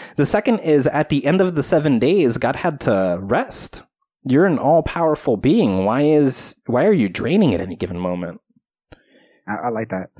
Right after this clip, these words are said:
Speaker 1: The other one
Speaker 2: <laughs>
Speaker 1: is,
Speaker 2: I didn't
Speaker 1: um,
Speaker 2: think about
Speaker 1: if
Speaker 2: that
Speaker 1: he
Speaker 2: one.
Speaker 1: is all-knowing, why did he not know that Lucifer would behave the way he did? And if you did, then you made him to behave that way.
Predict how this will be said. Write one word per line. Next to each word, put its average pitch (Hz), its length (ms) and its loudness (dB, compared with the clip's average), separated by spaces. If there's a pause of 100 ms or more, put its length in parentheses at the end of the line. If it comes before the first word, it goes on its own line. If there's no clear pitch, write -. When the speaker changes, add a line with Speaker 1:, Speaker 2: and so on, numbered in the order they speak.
(260)
Speaker 1:
The 143 240 2
other 185 160 4
one 185 340 2
Speaker 2:
<laughs> - 20 -14
Speaker 1:
is, 170 500 4 (360)
Speaker 2:
I - 40 -8
didn't 160 120 2
Speaker 1:
um, 165 140 4
Speaker 2:
think 156 100 2
about 110 140 2
Speaker 1:
if 175 140 2
Speaker 2:
that 202 160 -4
Speaker 1:
he 196 80 2
Speaker 2:
one. - 80 -2
Speaker 1:
is 165 280 6 (100)
all-knowing, 147 1040 4
why 139 260 2
did 143 240 0
he 160 200 -2
not 131 380 2
know 123 880 4
that 127 300 2
Lucifer 156 420 2
would 135 160 4
behave 131 400 0
the 135 80 2
way 120 160 2
he 113 160 -4
did? 170 340 4
And 135 160 4
if 117 240 0
you 113 200 2
did, 156 380 2
then 131 200 2
you 113 220 2
made 151 240 2
him 143 120 2
to 120 100 -4
behave 240 400 2
that - 200 0
way. 95 380 -4